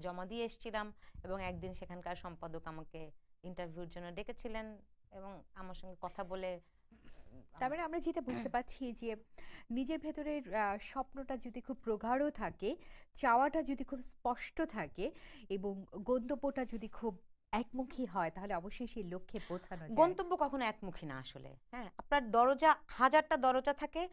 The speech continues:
Speaker 1: আপনাকে
Speaker 2: আমি যেটা,
Speaker 1: সময়
Speaker 2: আমি,
Speaker 1: বুঝে
Speaker 2: আমি
Speaker 1: বুঝে
Speaker 2: যেটা বলছি,
Speaker 1: dedication বলেছেন।
Speaker 2: আমি বলি লক্ষ্যটা মানে straight ফর-, আপনি যেটা করতে চাইছেন সেটা আপনি করবেনই। সেই
Speaker 1: সেই
Speaker 2: একাগ্রতা যদি আপনার
Speaker 1: একাগ্রতা
Speaker 2: থাকে।
Speaker 1: থাকতে হবে।
Speaker 2: হুম।
Speaker 1: সেই একাগ-, আরেকটা আপনি যেটা প্রথম বলেছেন যে স্বপ্নটা থাকতে হবে।
Speaker 2: হুম হুম।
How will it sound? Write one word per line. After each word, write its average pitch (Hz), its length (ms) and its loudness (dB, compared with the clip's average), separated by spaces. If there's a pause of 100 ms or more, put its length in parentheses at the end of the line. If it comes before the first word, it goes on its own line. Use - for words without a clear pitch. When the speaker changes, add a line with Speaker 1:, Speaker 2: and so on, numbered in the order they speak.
(240)
Speaker 1:
আপনাকে 220 200 6
Speaker 2:
আমি 277 120 8
যেটা, 302 160 4
Speaker 1:
সময় 339 160 8
Speaker 2:
আমি, 254 80 8
Speaker 1:
বুঝে 311 180 4
Speaker 2:
আমি 339 140 4
Speaker 1:
বুঝে 320 100 2
Speaker 2:
যেটা 320 180 2
বলছি, 254 160 6
Speaker 1:
dedication 294 480 4
বলেছেন। 165 340 -2
Speaker 2:
আমি 247 160 -2
বলি 277 260 -4
লক্ষ্যটা 247 480 -2
মানে 233 160 -4
straight - 480 0
ফর-, 262 100 0
আপনি 262 220 0
যেটা 311 220 0
করতে 330 400 -2
চাইছেন 311 480 -2
সেটা 294 200 -14
আপনি 269 240 -14
করবেনই। 226 520 -2 (340)
সেই 277 220 0
Speaker 1:
সেই 262 60 -2
Speaker 2:
একাগ্রতা 311 560 6
যদি 254 60 6
আপনার 277 140 8
Speaker 1:
একাগ্রতা 277 440 6
Speaker 2:
থাকে। 175 280 -2
Speaker 1:
থাকতে 147 160 -4
হবে। 180 260 0
Speaker 2:
হুম। 180 60 -2
Speaker 1:
সেই 247 220 -2
একাগ-, 226 380 0 (380)
আরেকটা 269 380 4
আপনি 226 240 -4
যেটা 269 160 -2
প্রথম 269 360 -8
বলেছেন 226 340 -6
যে 220 80 -8
স্বপ্নটা 269 560 2
থাকতে - 340 -8
হবে। 214 180 -4
Speaker 2:
হুম 196 100 -8
হুম। 175 140 -12